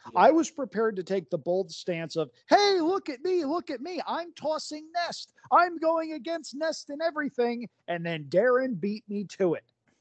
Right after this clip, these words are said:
Speaker 2: If Nest wins, I lose. And that's not saying that I don't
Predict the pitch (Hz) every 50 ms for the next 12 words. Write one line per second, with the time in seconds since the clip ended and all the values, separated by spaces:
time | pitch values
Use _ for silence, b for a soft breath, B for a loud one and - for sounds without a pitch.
0 | _ - 190 175 - 190 214 220 202 - - 208 185 214 214 202 202 170 180 185
1 | 180 175 175 175 180 170 139 113 - - - _ - 156 160 180 196 190 - 190
2 | 190 202 214 240 - - - 220 214 208 208 208 202 185 175 175 165 160 160 160
3 | 160 143 123 - - 175 175 170 170